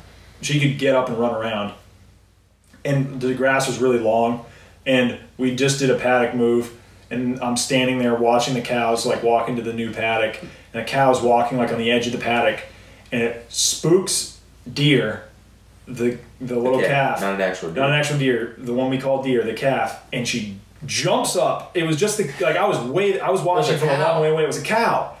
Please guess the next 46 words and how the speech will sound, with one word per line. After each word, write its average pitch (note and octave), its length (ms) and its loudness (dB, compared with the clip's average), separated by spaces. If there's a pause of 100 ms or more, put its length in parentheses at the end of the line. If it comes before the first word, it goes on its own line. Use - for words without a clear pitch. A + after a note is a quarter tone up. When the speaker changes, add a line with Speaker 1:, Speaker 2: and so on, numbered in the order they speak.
(180)
Speaker 1:
Okay, F3+ 120 0
the D#3 140 2
cow G3+ 400 0
spooks A3+ 520 -2
her. A#2 180 0
She D#3 220 -2
jumps G#3 320 0
up E3+ 180 2
and D#3+ 120 -4
she D3 340 -2 (200)
takes A#3 460 -2
off F#3 340 0
across F#3+ 500 0
the G#3 80 2
paddock, D3+ 440 0 (120)
through G#3+ 320 0
the B3+ 100 2
fence, D3 460 -2
through A#3+ 340 -2
another F3 280 2
fence, D3 340 -2 (120)
Speaker 2:
<laughs> - 180 -2
Speaker 1:
and D#3 100 4
then E3 220 0
out F#3+ 300 0
into F#3 220 0
the, E3 140 0
like, D3 240 -2
the C#3 140 2
main D#3 300 2
strip E3 240 0
of D#3+ 60 -2
the C3+ 80 2
runway C#3 380 2
and D3+ 80 -2
just C#3+ 260 -2 (280)
off, - 500 -2
like, C#3+ 200 0
towards C#3+ 280 -2
the C3+ 80 -4
road. C3 380 0
And D#3 100 -8
we D#3 60 0
were D#3 100 2
like, C#3 280 0
"Well, - 380 -2